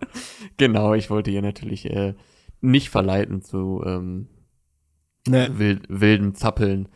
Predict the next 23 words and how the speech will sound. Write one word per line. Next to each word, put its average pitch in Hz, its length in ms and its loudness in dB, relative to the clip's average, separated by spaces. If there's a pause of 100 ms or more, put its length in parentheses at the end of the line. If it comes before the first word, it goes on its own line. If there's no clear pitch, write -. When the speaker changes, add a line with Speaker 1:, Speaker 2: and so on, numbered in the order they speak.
(440)
Speaker 1:
äh, 95 280 -2 (360)
auf 101 240 -4
Fanta. 104 480 -2 (560)
Äh, 101 120 2
und, 101 280 -2
äh, 98 480 0 (440)
ja. 226 300 4
Speaker 2:
<laughs> - 40 -20 (1600)
Speaker 1:
Da 113 100 4
habe 120 100 8
ich 131 80 4
ja 135 80 4
noch 135 120 4
mal 131 120 4
gerade 165 260 4
so 170 100 2
die 175 100 0
Kurve 165 280 6
gekriegt. - 520 -8 (500)
Speaker 2:
Ja, 156 260 8
super. 143 440 6
Hey, 147 340 4
Respekt. 160 600 2